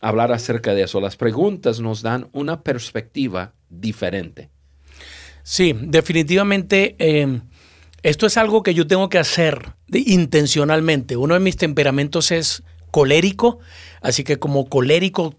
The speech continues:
Speaker 2: eh, generalmente, pues... Eh, eh, trato de imponer mis, mis ideas o,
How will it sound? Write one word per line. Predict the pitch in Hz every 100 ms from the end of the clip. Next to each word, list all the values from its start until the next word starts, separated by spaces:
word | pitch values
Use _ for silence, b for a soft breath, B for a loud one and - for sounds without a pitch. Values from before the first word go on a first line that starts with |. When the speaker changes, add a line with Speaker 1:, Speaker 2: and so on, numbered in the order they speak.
| -
Speaker 2:
eh, | - 139 135 127 b b b
generalmente, | 165 151 147 156 180 190 185 151 175
pues... | - 151 131 - - b b b b
Eh, | 214 127 131 -
eh, | 135
trato | - 160 151 175 180
de |
imponer | 170 143 143 143 156
mis, | 165 170 160 -
mis | 151 156 127
ideas | 139 135 175 185 175 170
o, | 151 139